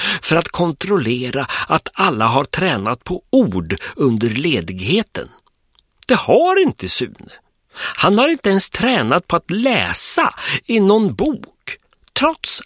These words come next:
att han fick en bok av mamma och pappa i julklapp. Den ligger fortfarande oläst på hans skrivbord. Sune funderar på om någon i klassen har förändrats under jullovet.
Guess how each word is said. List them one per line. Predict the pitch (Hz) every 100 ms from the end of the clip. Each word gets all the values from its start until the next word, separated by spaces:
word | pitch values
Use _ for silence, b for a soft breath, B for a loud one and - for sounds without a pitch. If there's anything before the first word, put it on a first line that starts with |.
| _
att | 247 -
han | 302
fick | - - 285 - -
en | 330 170
bok | 104 123 120
av | 139
mamma | 156 165 82
och | 90
pappa | - 165 -
i | 95
julklapp. | 120 247 87 - 254 254 - - b b b b b
Den | 285 339
ligger | 160 156 220 214
fortfarande | 240 208 - 147 147 160 160
oläst | 180 240 113 - 262 120 - - B B
på | -
hans | 196 151 -
skrivbord. | - 240 190 110 269 110 - - _ _ _ _ _ _ B B -
Sune | - 302 226 254
funderar | - 311 262 220 220 233
på | - 202 214
om | 214
någon | 208 220 220
i |
klassen | 226 - 196 - 196 196
har | - - - 202
förändrats | 190 226 196 220 339 320 233 117 87 - - -
under | 151 120 123
jullovet. | 135 156 95 85 67 62 135 - -